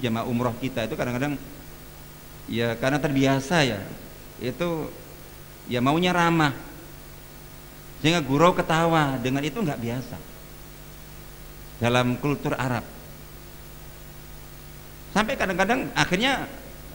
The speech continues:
eh, biasanya penjual itu juga berani goda, kadang juga jawil,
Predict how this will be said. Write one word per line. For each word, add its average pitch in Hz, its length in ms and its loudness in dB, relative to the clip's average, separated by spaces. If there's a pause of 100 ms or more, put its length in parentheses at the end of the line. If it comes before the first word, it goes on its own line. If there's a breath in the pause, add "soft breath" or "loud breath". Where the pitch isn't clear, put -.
eh, 127 400 0 (160)
biasanya 131 400 2 (560)
penjual 160 480 8
itu 160 240 2
juga 151 240 4
berani 165 480 4 (1120)
goda, 120 720 4 (400)
kadang 131 240 4
juga 120 240 2
jawil, 135 720 6